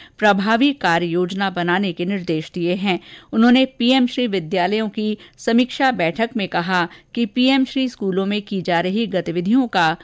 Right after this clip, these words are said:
नियमित रिव्यू किया जाए। उन्होंने छब्बीस नवंबर को संविधान दिवस के मौके पर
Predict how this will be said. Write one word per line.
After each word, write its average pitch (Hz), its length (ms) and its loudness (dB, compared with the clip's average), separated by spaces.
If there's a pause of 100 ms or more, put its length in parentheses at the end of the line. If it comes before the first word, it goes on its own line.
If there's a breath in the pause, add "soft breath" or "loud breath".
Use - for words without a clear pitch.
(260 loud breath)
नियमित 247 520 4
रिव्यू 180 260 0
किया 165 300 -2
जाए। 170 300 0 (260 loud breath)
उन्होंने 185 400 0
छब्बीस 190 540 -4
नवंबर 180 400 -4
को 208 200 -2
संविधान 180 680 -2
दिवस 175 260 -2
के 180 120 -6
मौके 175 400 -4
पर 220 280 2